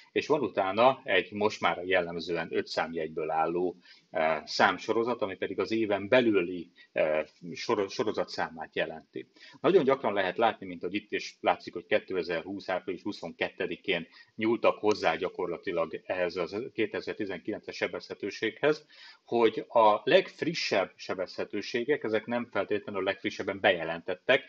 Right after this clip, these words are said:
hiszen hogyha valamilyen új információ kerül nyilvánosságra, vagy pedig még nincsen nyilvánosságra hozva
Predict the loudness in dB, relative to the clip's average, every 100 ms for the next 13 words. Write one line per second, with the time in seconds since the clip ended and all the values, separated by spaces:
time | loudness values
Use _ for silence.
0 | -14 -8 -6 -4 -6 -2 4 4 4 2
1 | 0 0 -2 -2 -2 -2 -4 -4 -2 0
2 | 0 -4 -20 _ 2 4 0 0 0 -2
3 | -6 -4 -2 0 0 0 0 0 2 0
4 | 0 0 0 0 0 0 -4 2 2 4
5 | 2 -2 -2 -2 -2 -2 -2 -4 4 4
6 | 2